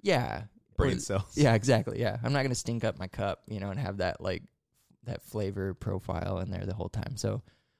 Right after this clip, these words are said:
Speaker 1: um, so yeah, I'll avoid all the, the big crazy stuff, and I don't, I don't honestly go after, like, ciders or anything like that. Every once in a while, you'll find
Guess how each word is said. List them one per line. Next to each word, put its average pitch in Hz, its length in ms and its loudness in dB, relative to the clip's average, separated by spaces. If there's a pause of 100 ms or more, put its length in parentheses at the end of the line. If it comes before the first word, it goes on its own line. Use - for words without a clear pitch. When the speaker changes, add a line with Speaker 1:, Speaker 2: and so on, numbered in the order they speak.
(160)
Speaker 1:
um, 107 500 0
so - 160 0
yeah, 62 200 2
I'll 156 200 6
avoid 110 280 2
all 85 120 2
the, 85 120 -4 (100)
the 101 120 -2
big 95 240 -4
crazy 101 300 -4
stuff, 101 240 -2
and 107 80 -4
I 117 40 -2
don't, 117 260 -4
I 110 80 -4
don't 117 200 -2
honestly 104 400 -4
go 98 140 0
after, 95 200 -2
like, 98 160 -4
ciders 80 560 -4
or - 60 -6
anything 82 320 -8
like 85 140 -10
that. - 160 -4
Every 92 160 -2
once - 180 -10
in 101 80 -8
a - 20 -4
while, 95 80 -8
you'll 110 120 -8
find - 200 -10